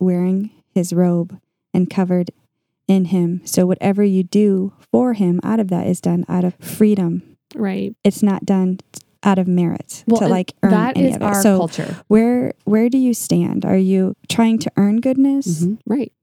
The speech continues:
Speaker 1: Are
Speaker 2: Well,
Speaker 1: you
Speaker 2: and that's
Speaker 1: white,
Speaker 2: our
Speaker 1: is your
Speaker 2: culture,
Speaker 1: slate
Speaker 2: right?
Speaker 1: clean because of Christ? And I think that we all think we know the answer to that, but we don't always live from that.
Speaker 2: Or do we stop long enough to
Speaker 1: Mm-hmm.
Speaker 2: look at that?
Speaker 1: Yeah. So let's just have a conversation about it.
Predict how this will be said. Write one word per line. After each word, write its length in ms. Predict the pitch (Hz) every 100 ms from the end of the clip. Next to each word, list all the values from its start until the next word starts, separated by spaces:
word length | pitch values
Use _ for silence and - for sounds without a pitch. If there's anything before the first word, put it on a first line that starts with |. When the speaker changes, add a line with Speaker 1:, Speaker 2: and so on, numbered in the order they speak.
| _ _
Speaker 1:
Are 60 | 208
Speaker 2:
Well, 20 |
Speaker 1:
you 60 | 196
Speaker 2:
and 100 | 196
that's 160 | 190
Speaker 1:
white, 60 | 247
Speaker 2:
our 40 |
Speaker 1:
is 60 | 220
your 80 | 208
Speaker 2:
culture, 140 | 202
Speaker 1:
slate 140 | 214 196
Speaker 2:
right? 100 | 196
Speaker 1:
clean 200 | 214 196
because 220 | 180 185
of 80 | 180
Christ? 320 | - 104 170
And 80 | 240
I 60 | 233
think 260 | 220 339 -
that 200 | 269 - - - - _
we 100 | -
all 160 | 240 262
think 240 | 294 262
we 100 | 247
know 180 | 208 202
the 200 | 208 -
answer 200 | 202 -
to 120 | 247 -
that, 200 | 277 254
but 140 | 233
we 80 | 220
don't 180 | 214 208
always 260 | 196 190 -
live 400 | 185 208 - _ _ _
from 180 | 185 185
that. 220 | 175 170 - _ _ _
Speaker 2:
Or 160 | - 196
do 80 | 196
we 100 | 190
stop 340 | - 165 - _ -
long 340 | 180 160 160
enough 180 | 156 151 - _ _ _ _
to 60 | 220
Speaker 1:
Mm-hmm. 140 | 208 214
Speaker 2:
look 140 | 214
at 100 | -
that? 160 | - -
Speaker 1:
Yeah. 180 | 285 214
So 160 | -
let's 300 | 254 285 -
just 220 | 311 294 -
have 140 | - 220
a 40 |
conversation 560 | 226 220 196 220 - 185
about 220 | 165 160
it. 100 | -